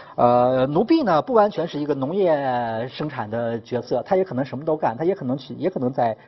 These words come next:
有些地方是在搞生产，但是很多时候是从事那种家内的那种，那种服务，就是像《红楼梦》里面的那些丫鬟呀、仆人啊，这都是这样的人。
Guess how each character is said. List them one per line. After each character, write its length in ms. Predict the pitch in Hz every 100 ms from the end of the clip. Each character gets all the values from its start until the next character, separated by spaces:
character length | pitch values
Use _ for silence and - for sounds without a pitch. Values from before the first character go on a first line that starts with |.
| _
有 120 | 123
些 60 | 127
地 120 | 139
方 140 | 135 117
是 80 |
在 220 | 123 113 107 -
搞 140 | 117
生 140 | - 127
产， 220 | - 117
但 80 | 151
是 80 | 156
很 120 | 139
多 100 | 147
时 60 | 151
候 80 | 135
是 80 | 131
从 180 | 165
事 80 | 143
那 80 | 131
种 100 | 117 - -
家 180 | - 180
内 260 | 175 202 131
的 100 | 110
那 140 | 110
种， 220 | 107 98 117
那 80 | 117
种 160 | 107
服 280 | - 117 123
务， 120 | 117 - - - _
就 80 | -
是 80 | 123
像 140 | 143 160
《红 140 | 139
楼 60 | 156
梦》 120 | 165
里 100 | 127
面 140 | 98 113
的 40 |
那 120 | 127
些 140 | 117 131
丫 160 | 147
鬟 200 | 143 123
呀、 160 | 113 113
仆 220 | - 127
人 160 | 143 156
啊， 160 | 113
这 100 | 113
都 160 | 113 135
是 80 | 123
这 80 | 131
样 100 | 113
的 60 |
人。 240 | 101 113